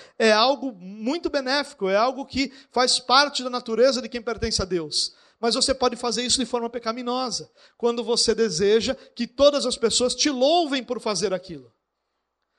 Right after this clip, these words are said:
E ele está dizendo aqui: olha, você pode orar, e orar é uma coisa boa, mas você pode orar de forma pecaminosa, quando a sua oração não é parte do seu relacionamento, mas é uma expressão da sua espiritualidade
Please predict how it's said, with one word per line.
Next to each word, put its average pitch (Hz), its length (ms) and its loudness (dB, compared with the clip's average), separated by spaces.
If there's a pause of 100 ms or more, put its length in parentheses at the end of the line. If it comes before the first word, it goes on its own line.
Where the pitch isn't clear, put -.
(300)
E 240 80 0
ele 330 140 2
está 311 180 2
dizendo 294 400 0
aqui: 277 240 -2
olha, 269 340 4 (240)
você 269 300 0
pode 269 340 0
orar, 247 480 4
e 226 120 -2
orar 262 260 4
é 294 40 2
uma 277 120 -2
coisa 277 260 -2
boa, 233 560 2
mas 247 140 -2
você 277 220 -4
pode 294 520 -2
orar 254 600 4
de 247 140 -8
forma 254 520 0
pecaminosa, 285 960 -2 (300)
quando 277 260 0
a 247 40 2
sua 302 340 2
oração 262 580 2
não 262 340 0
é 262 120 4
parte 254 440 0
do 226 140 -6
seu 262 180 2
relacionamento, 254 1000 0 (240)
mas 226 300 -2
é 262 80 4
uma 247 200 0
expressão 262 680 2
da 269 100 0
sua 247 140 0
espiritualidade 220 800 -4